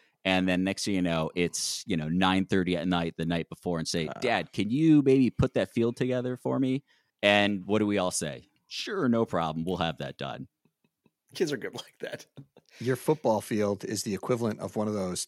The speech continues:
Speaker 2: dance flash mobs. It can happen in any second.
Speaker 1: Yeah.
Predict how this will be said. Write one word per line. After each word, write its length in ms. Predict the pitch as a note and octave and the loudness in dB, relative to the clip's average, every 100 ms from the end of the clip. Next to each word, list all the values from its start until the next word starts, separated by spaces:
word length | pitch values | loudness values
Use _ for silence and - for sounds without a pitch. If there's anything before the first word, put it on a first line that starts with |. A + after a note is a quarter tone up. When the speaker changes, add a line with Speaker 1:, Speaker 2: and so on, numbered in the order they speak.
| _ | _
Speaker 2:
dance 380 | - A2+ A#2 - | -2 -2 0 -4
flash 420 | - G#2 A#2 - | -4 -2 0 0
mobs. 460 | C3 C3 C#3 C3 - | 0 2 2 -2 -6
It 100 | A2+ | -6
can 120 | G2+ | -4
happen 340 | - G#2+ A#2 | -2 -2 -2
in 140 | G2 F#2+ | -4 -2
any 180 | G2+ G2+ | -2 -2
second. 540 | - F#2+ - E2 - _ - - - - | -2 -4 -6 -10 -12 _ -20 -20 -20 -10
Speaker 1:
Yeah. 400 | F#2+ B2 C3+ | 2 6 6